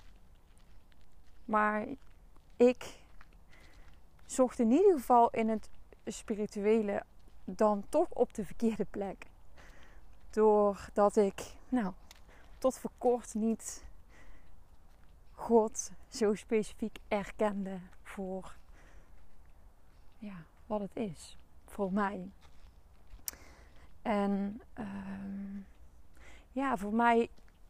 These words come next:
betekent geloof ook helemaal niet zozeer dus van alles doen, maar juist heel veel laten.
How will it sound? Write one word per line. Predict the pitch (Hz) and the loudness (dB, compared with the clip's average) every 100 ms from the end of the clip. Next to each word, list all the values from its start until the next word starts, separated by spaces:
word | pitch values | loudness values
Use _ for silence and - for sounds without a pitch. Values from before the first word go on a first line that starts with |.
| - | -20
betekent | - - 247 240 - | -12 4 4 4 0
geloof | - 226 233 254 233 | 2 8 10 10 8
ook | 240 | 4
helemaal | 226 233 226 220 240 | 6 8 8 6 4
niet | 247 233 - | 2 0 0
zozeer | 240 208 208 226 226 226 - - - - | -2 0 0 2 2 2 -4 -12 -18 0
dus | 220 214 - | 2 2 -2
van | - 226 | 0 2
alles | - 214 202 196 | 2 0 0 -2
doen, | 190 202 269 233 226 | -4 2 4 4 2
maar | 226 | 2
juist | 220 208 254 262 - | 2 2 4 2 0
heel | 202 233 320 320 311 311 285 | -4 0 2 4 4 2 -2
veel | - 269 262 262 254 - - - - - | -2 2 4 4 2 -6 -20 -18 -18 -4
laten. | 214 220 233 240 262 262 - - - 190 | 0 4 6 6 6 4 2 -8 -8 -10